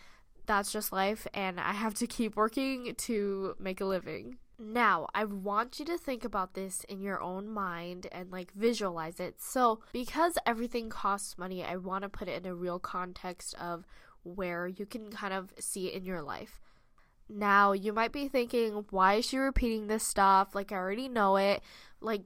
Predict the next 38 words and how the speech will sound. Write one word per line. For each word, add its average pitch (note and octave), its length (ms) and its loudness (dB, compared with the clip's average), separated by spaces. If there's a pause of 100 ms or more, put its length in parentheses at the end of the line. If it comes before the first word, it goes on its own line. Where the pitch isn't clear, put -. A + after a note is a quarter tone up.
(120)
just A#3 300 -2
get G#3 220 2
to G3 260 -4
it, E3+ 220 -4
right?" F3+ 300 -2 (440)
But B3 260 8
I A3 80 2
really, C#4+ 560 6
really, B3+ 480 4
really A#3 300 4
want G#3 240 0
you G#3 60 -10
to G#3+ 80 0
think G#3 180 -2
about F#3 180 0
this, E3 200 -4
because A#3 260 0
it A3 220 -6
actually A3+ 500 4
blows G3 640 0
my A3 180 -2
mind F3+ 380 -4
about F#3+ 340 0
how G3+ 280 2
everything A#3+ 600 -4 (380)
costs B3+ 580 6
so D4 540 6
much C4+ 340 -2
money A3+ 400 -2
and G#3 140 -6
we A#3 160 0
just A#3 260 2
don't G3 260 2
realize F3 480 -4
it. - 160 -12 (600)
Let's B3 320 0
think F#4+ 300 -2 (120)
of A#3 380 4